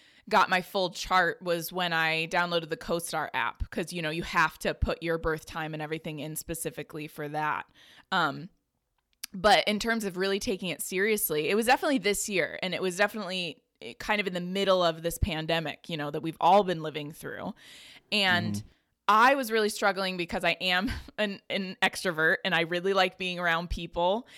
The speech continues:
Speaker 1: And a hundred percent, I still need my alone time and, like,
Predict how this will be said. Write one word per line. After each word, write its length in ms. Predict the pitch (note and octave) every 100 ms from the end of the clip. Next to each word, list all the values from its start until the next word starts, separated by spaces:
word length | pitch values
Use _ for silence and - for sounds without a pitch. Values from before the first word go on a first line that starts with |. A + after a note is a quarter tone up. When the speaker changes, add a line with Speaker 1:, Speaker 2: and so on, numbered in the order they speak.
| -
Speaker 1:
And 160 | A#3 A3
a 80 | A3+
hundred 320 | A3+ D4+ F#4 D#4
percent, 360 | D#4+ B3+ A#3
I 80 | G3
still 260 | G3+ - A3
need 180 | G#3+ F3+
my 140 | E3+
alone 420 | D#3+ D#3+ G#3+ C#4
time 520 | - F#3 D3+ D3 F3+ A3+
and, 140 | F#3+ F3
like, 180 | D#3